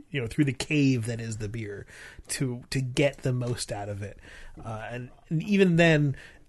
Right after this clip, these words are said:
I, I don't know whether you're gonna be just purely sort of joyously loving the beer. It's complex and interesting and, and good,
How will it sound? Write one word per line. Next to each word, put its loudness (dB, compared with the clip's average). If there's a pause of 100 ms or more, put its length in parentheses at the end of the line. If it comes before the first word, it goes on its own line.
(120)
I, -8
I 6
don't 6
know 6
whether 6
you're 0
gonna 2
be 2
just -2
purely 2
sort -2
of -2
joyously 0 (320)
loving -4 (220)
the -8
beer. -8 (240)
It's 2
complex 2
and -6
interesting -4
and, -6 (120)
and -8
good, 6